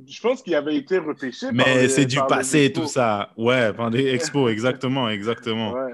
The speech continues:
Speaker 2: Mais c'est tellement loin dans le passé qu'on, on oublie ça, je pense. Je, je pense que ils avaient décidé, les, les, les Patriotes de la Nouvelle-Angleterre, de, en deux mille ou en quatre-vingt-dix-neuf, je me rappelle plus, là, de garder trois quarts arrière cette année-là.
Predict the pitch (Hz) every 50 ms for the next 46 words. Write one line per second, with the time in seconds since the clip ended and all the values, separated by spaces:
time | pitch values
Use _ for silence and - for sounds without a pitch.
0 | - - _ _ - 110 - - 131 123 160 160 170 180 165 147 131 123 123 135
1 | 143 143 131 120 113 107 92 - 110 98 - - 139 123 - 113 107 101 101 101
2 | 98 - 107 107 107 107 101 104 127 139 123 - - 107 98 92 - - 107 107
3 | 101 - - 104 92 - - - - 147 156 147 - - 127 120 113 - _ _
4 | _ _ _ _ _ _ _ _ _ _ _ _ _ _ _ _ _ _ 135 120
5 | 117 107 123 117 113 123 127 117 127 123 127 - 131 123 147 156 143 127 117 117
6 | 113 110 107 107 110 110 110 92 107 110 - - - 123 131 120 117 104 104 101
7 | 107 104 110 107 107 104 98 101 98 - 120 120 113 104 101 98 95 92 - -
8 | 107 101 98 92 98 113 117 110 110 120 131 131 127 127 127 - _ _ _ _
9 | 104 98 - - 110 - - 113 113 107 101 104 98 95 117 120 117 - 107 95
10 | 95 87 98 95 90 - 131 135 139 135 123 104 92 98 98 92 90 104 95 85
11 | 92 90 107 113 117 117 110 - - - _ - 107 113 110 104 - - 104 92
12 | 90 92 90 87 90 90 85 - - _ _ _ _ _ _ _ _ - 101 87
13 | - 92 92 92 87 85 -